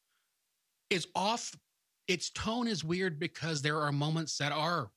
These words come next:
overtly silly. Uh, there are moments that are kind of off-putting. But overall, I think the reason that people didn't glom onto it the way that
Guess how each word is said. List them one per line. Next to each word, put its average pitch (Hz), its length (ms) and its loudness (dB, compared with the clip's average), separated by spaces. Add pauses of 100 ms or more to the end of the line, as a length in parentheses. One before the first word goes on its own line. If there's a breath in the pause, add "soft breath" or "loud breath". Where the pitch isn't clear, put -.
overtly 139 480 0
silly. 110 460 -4 (640 soft breath)
Uh, 127 360 0
there 135 180 2
are 143 260 0
moments 131 560 0
that 139 220 0
are 143 340 2 (140)
kind 190 220 0
of 160 120 0
off-putting. 135 600 -2 (180)
But 240 340 2
overall, 160 720 2 (480 loud breath)
I 139 100 4
think 185 240 0
the 151 80 0
reason 165 460 2
that 135 160 0
people 156 280 -4
didn't 139 400 -6
glom 127 360 0
onto 151 440 -2
it 117 100 -8
the 131 80 -12
way 131 240 -4
that 123 180 -4